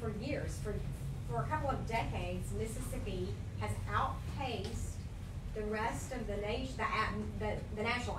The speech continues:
average in improvement on our national test scores. So we've been improving for a long time, and recently that improvement has accelerated a little bit.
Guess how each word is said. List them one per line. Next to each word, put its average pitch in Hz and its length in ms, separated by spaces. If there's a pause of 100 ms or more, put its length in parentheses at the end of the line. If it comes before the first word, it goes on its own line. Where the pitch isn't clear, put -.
average - 600 (840)
in 247 120
improvement 254 600
on 220 100
our 214 180
national 208 400
test 233 280
scores. - 360
So 233 240
we've 359 160
been 262 240
improving 269 480
for 233 120
a 233 100
long 208 360
time, 185 380 (720)
and 254 200
recently 294 480
that 240 200
improvement 240 520
has 240 80
accelerated 214 600
a - 160
little 254 220
bit. - 120